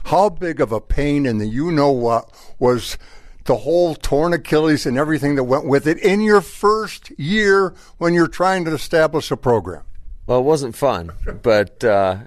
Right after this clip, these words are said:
Speaker 2: it's just like anything else. You gotta deal with it, and you, you battle through, and you, you make the best of, of not necessarily the best situation. And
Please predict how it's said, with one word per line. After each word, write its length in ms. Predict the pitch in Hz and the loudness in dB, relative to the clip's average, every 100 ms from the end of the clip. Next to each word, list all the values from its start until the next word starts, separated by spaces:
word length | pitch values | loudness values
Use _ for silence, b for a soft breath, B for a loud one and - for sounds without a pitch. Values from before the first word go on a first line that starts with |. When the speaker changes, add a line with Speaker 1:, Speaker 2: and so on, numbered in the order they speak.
| - | -12
Speaker 2:
it's 120 | 107 | -10
just 200 | 123 131 | -6 -2
like 180 | 127 120 | 0 0
anything 380 | 123 120 123 113 | 0 -2 0 0
else. 340 | 113 131 135 | 2 2 0
You 60 | 104 | 0
gotta 180 | 113 101 | 0 0
deal 260 | 98 117 | 0 2
with 160 | 127 127 | 2 2
it, 200 | 139 - | 0 -2
and 100 | 107 | -4
you, 140 | 98 | -4
you 180 | - 101 | -4 -4
battle 380 | 85 101 113 110 | 0 2 2 -2
through, 420 | - 104 117 127 | -6 -4 -2 -2
and 180 | 104 92 | -4 -4
you, 180 | 92 90 B B | -4 -6 B B
you 140 | B 101 | B 0
make 220 | 110 110 | 2 0
the 80 | 101 | -2
best 360 | 92 104 - | 0 0 0
of, 140 | 117 92 95 - | -2 -2 -4 -2
of 240 | 98 87 - - - - | -2 -4 -16 -20 -20 -6
not 240 | 107 107 | -2 -2
necessarily 560 | 113 110 - - 110 107 | -2 -6 -4 -2 0 0
the 100 | 95 | 0
best 260 | 101 110 | 0 0
situation. 760 | - 113 104 98 104 - 127 127 | -2 -4 -2 2 2 0 -4 -2
And 240 | 95 92 | -2 -2